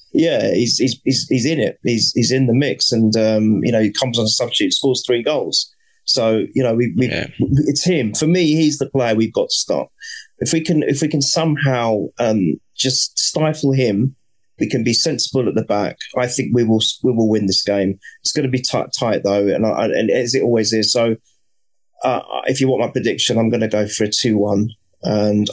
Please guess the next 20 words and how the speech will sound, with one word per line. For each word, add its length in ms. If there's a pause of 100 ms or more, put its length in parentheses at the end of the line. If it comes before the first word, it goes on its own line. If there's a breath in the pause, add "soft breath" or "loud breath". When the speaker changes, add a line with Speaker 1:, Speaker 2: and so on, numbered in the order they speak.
Speaker 1:
I 160
will 140
say, 600
um, 540 (320)
first 300
scorer, 480 (300 loud breath)
I'm 140
gonna 140
say 220
Martinelli. 540
I 120
just 180
want 140
him 40
to 60
score 240
a 60
goal. 280 (800)
Speaker 2:
Yep, 280 (640)
yep, 220